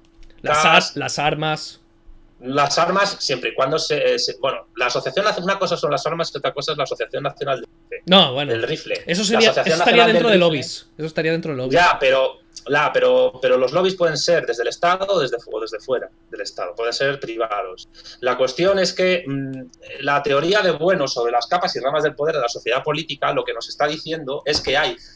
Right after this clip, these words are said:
Speaker 2: hasta dieciocho poderes, unos con, con vectores ascendentes del poder de abajo a arriba y otros descendentes de arriba a abajo,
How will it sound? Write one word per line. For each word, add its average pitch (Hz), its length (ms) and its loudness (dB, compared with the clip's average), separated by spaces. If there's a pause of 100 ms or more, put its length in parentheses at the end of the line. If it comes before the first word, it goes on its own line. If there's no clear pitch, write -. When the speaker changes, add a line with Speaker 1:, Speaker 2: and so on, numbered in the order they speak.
(140)
Speaker 2:
hasta 131 280 0
dieciocho 127 540 0
poderes, 156 600 0
unos 156 280 -2
con, - 200 -8
con 110 220 -6
vectores 147 480 -4
ascendentes 139 600 -6
del 127 140 -4
poder 139 340 -2 (180)
de 107 140 -6
abajo 95 520 -4
a 139 40 4
arriba 131 320 0 (360)
y 143 80 -2
otros 160 200 2
descendentes 123 560 -2
de 113 60 0
arriba 147 220 0
a - 40 4
abajo, 180 340 0